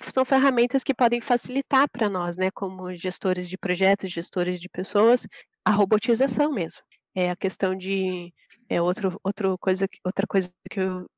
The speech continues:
estava estudando recentemente é como que os chats, né, a gente pode trabalhar essa robotização,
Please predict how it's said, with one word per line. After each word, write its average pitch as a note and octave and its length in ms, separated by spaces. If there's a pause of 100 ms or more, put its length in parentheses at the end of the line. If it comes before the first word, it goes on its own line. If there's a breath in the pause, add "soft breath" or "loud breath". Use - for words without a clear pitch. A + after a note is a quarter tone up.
estava F3+ 240
estudando F#3 300
recentemente F#3+ 840
é F#3+ 160
como B3 260
que - 140
os A#3+ 80
chats, - 680 (200)
né, F#3+ 400
a F3 60
gente F#3 220
pode G3+ 320
trabalhar F#3+ 360
essa G3+ 140
robotização, G3+ 1000